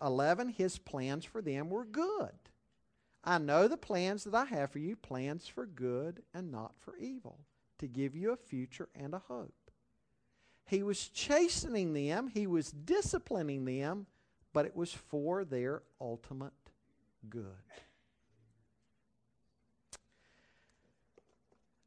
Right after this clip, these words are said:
Another purpose is to show that while their circumstances may be difficult, God's still with them,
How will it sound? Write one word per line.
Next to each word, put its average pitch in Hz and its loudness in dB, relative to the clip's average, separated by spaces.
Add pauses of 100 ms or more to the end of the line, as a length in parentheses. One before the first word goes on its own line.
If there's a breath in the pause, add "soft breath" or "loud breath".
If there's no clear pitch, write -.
(200)
Another 269 10
purpose 214 8
is 185 8
to 180 2
show 202 10
that 208 6
while 196 12
their 170 8
circumstances 180 4
may 165 4
be 143 4
difficult, 156 4
God's 139 4
still 240 8
with 233 8
them, 247 0